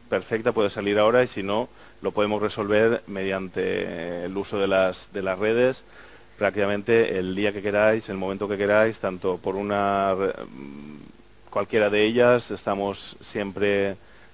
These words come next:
pues, todas las personas que hemos pasado aquí, personas que han pasado por el curso, personas que están trabajando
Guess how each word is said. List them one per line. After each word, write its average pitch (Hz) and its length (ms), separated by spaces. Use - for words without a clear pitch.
pues, 101 160
todas 107 160
las 104 140
personas 101 280
que - 100
hemos 98 160
pasado 95 260
aquí, 120 240
personas 101 320
que - 40
han 101 60
pasado 95 220
por 95 120
el 92 80
curso, 110 220
personas 104 260
que - 60
están 101 200
trabajando 98 580